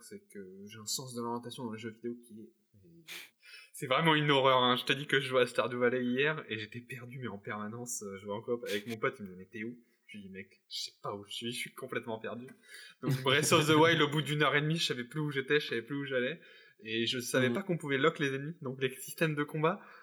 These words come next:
Speaker 1: c'était trop, trop dur, donc j'ai arrêté.
Speaker 2: Ah, j'ai galéré, moi, au début, hein. Les, les, le, d'autant plus que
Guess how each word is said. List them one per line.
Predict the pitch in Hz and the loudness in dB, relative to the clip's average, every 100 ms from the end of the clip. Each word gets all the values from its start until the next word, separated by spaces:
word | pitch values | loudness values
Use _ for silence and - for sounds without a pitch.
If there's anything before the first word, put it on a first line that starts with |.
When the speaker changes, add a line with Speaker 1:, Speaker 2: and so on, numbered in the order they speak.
| _ | _
Speaker 1:
c'était | - 151 - 170 180 131 123 - | -14 -14 -4 -2 -2 -4 -12 -14
trop, | - 220 | -4 -2
trop | 214 160 | 0 0
dur, | 147 151 | 0 -2
donc | 123 | -4
j'ai | 117 | -4
arrêté. | 95 - _ _ - | -4 -8 _ _ -4
Speaker 2:
Ah, | 151 | -2
j'ai | 147 139 | 0 4
galéré, | 139 135 135 | 6 6 6
moi, | 123 120 | 4 2
au | |
début, | 117 110 110 | 0 -2 -6
hein. | 110 - - | -8 -12 -8
Les, | 131 131 131 131 | -2 0 2 2
les, | 139 | 2
le, | 160 160 | 2 2
d'autant | 165 180 175 | 2 2 0
plus | 214 220 | 0 0
que | - | 0